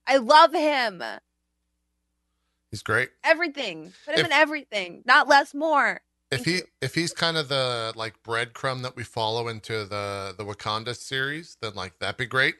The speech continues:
Speaker 2: Like, as he's the end to that series, not necessarily the focus, I'd be into that. But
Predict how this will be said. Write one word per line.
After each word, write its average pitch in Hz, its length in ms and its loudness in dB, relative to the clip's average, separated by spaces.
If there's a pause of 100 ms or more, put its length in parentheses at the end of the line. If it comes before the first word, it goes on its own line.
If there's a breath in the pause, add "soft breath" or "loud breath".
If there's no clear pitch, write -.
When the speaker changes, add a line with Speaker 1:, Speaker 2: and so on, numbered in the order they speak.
(100)
Speaker 2:
Like, - 380 -8
as 113 200 -8
he's 127 280 -8
the 117 220 -10
end 127 480 -4
to - 140 -10
that 117 240 -4
series, 123 540 -8 (440)
not 117 180 -2
necessarily 117 460 -4
the 101 100 -10
focus, 120 600 -8
I'd 113 100 -6
be 120 100 -4
into 117 160 -6
that. 127 220 -4 (160)
But 101 200 -6